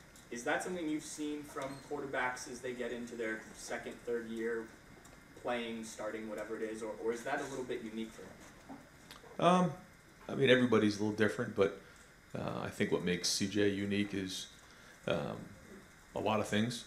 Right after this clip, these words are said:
Speaker 2: but he's, um, a special young man. He, um,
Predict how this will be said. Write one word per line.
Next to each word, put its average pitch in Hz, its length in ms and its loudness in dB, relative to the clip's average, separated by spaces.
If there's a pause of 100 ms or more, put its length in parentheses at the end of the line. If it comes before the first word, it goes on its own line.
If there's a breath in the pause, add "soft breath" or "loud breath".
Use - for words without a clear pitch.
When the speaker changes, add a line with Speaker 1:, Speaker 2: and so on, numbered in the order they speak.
Speaker 2:
but 98 340 4
he's, 104 500 2
um, 98 340 -2 (280)
a 110 40 -4
special 117 340 4
young 98 240 0
man. 87 200 -2 (240)
He, 57 260 -6
um, - 680 -8